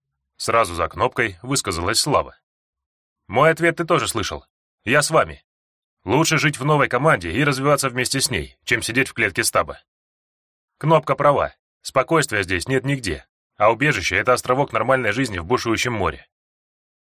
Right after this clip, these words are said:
Славка была серьёзна. Она так и сидела рядом с Яри. "Я ничего здесь не видел, но то, что видел, мне нравится.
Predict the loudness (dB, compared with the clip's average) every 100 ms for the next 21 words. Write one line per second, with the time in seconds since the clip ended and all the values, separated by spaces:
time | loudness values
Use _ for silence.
0 | _ _ -12 -2 2 2 0 -2 0 0
1 | 0 -2 -2 -4 -6 -14 -18 _ -4 0
2 | 2 2 -2 -4 -4 -4 0 0 0 -2
3 | -4 -2 -2 -4 _ _ _ _ _ _
4 | _ _ _ _ _ _ _ _ -4 0
5 | 0 -2 -2 0 2 0 2 2 2 -2
6 | -6 -14 _ -2 0 2 0 0 0 0
7 | 0 -2 0 2 2 0 -6 -12